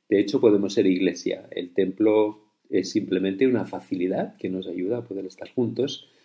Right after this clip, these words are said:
pero no es necesariamente lo más importante.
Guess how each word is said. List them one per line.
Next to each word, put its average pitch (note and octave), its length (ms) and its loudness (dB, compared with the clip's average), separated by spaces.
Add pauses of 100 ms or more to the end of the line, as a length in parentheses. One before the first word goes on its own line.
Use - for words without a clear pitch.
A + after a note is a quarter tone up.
(180)
pero G#2+ 220 2
no A#2 140 2
es B2+ 160 0
necesariamente F#2+ 720 -4
lo G2+ 100 -2
más F2+ 240 -8
importante. - 540 -16